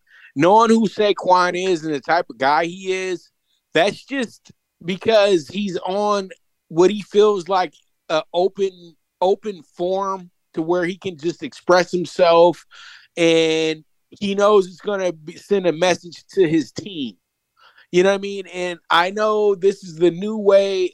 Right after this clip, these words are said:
of going about your business, and it's really not a good way of going about your business. I, for not one moment, I don't think that he's gonna miss this season.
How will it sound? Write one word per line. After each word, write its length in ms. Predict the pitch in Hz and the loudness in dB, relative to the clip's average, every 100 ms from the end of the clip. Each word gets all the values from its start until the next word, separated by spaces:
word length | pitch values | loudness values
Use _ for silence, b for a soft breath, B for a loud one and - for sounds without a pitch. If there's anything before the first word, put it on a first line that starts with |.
| - | -4
of 400 | 165 165 156 123 | -2 0 -2 -2
going 360 | 165 196 196 | -4 -4 -4
about 440 | 190 151 170 170 160 | -2 0 2 0 -4
your 240 | 156 156 147 | -12 -10 -4
business, 520 | 160 190 170 165 - | -2 -2 -4 -12 -10
and 180 | 165 156 | -10 -4
it's 220 | 175 165 | -4 0
really 240 | 220 208 | 0 0
not 240 | 190 185 160 | 0 0 0
a 60 | |
good 240 | 127 143 139 | 0 2 4
way 220 | 139 135 | 4 2
of 60 | 123 | 0
going 220 | 135 135 | -6 -4
about 340 | 131 131 127 | -2 -2 -2
your 100 | 135 | -10
business. 420 | 120 139 127 123 B B B _ - | -6 -6 -6 -16 B B B _ 0
I, 280 | 190 214 220 _ _ _ - | 4 4 0 _ _ _ -4
for 400 | 190 180 180 170 | 0 2 2 -2
not 320 | 175 185 175 170 | 0 2 0 -4
one 500 | 180 208 233 240 233 | -4 -2 -2 -4 -4
moment, 380 | 220 214 196 - | -4 -4 -6 0
I 140 | 175 | 0
don't 180 | 185 180 | 0 -6
think 220 | 185 175 | -10 -4
that 260 | 175 160 - _ _ | -2 -2 -4 _ _
he's 220 | - 180 156 | -8 -6 -2
gonna 220 | 170 160 | -2 -2
miss 240 | 156 147 | -2 -4
this 240 | - 139 - | -6 -10 -2
season. 340 | 135 113 | -2 -2